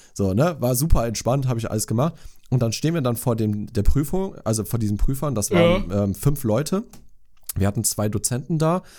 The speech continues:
Speaker 1: einen Oberarzt, eine von der Bezirksregierung, einen vom Gesundheitsamt. Und, äh,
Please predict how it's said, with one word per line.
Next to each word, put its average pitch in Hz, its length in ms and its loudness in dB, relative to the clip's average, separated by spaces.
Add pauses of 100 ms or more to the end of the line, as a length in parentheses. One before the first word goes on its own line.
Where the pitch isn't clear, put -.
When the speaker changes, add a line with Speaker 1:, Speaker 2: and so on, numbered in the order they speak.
(220)
Speaker 1:
einen 127 280 2
Oberarzt, 156 840 -2 (280)
eine 135 240 2
von 131 160 0
der 113 80 0
Bezirksregierung, 139 880 -4
einen 120 300 0
vom 113 260 0
Gesundheitsamt. 98 680 -2 (800)
Und, 120 400 2
äh, 110 260 0